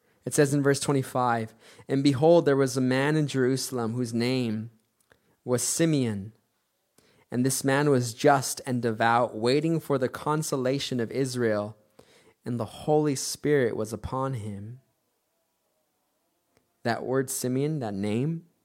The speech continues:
it means hearkening or to listen. And what do we notice? This position of the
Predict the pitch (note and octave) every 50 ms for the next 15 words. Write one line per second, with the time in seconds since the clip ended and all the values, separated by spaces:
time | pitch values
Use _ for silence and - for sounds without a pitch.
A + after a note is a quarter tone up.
0 | _ _ _ - - A2 A#2 B2+ B2+ A#2+ - - - - C#3 C3+ C3+ - A#2+ A2
1 | G#2+ G2 F#2+ G2+ G#2+ - - A2 G#2+ G#2+ A#2+ A#2+ - - G#2+ G2 F#2+ G2 A#2+ -
2 | _ _ _ _ _ _ _ _ _ _ _ _ _ _ _ _ _ _ _ _
3 | _ _ _ _ _ _ _ _ _ _ _ - - _ _ - A2 G#2+ A2+ B2
4 | D3 D#3 D#3 D#3 D3+ C#3+ C3+ C3+ C3+ C#3 C3+ C3+ - - - - _ _ _ _
5 | _ _ _ _ _ _ _ _ _ _ _ _ _ _ _ _ _ _ _ _
6 | - C3 B2 A#2 - - - C#3 B2+ B2 C#3+ C#3 - - C#3 C3 B2+ B2 A#2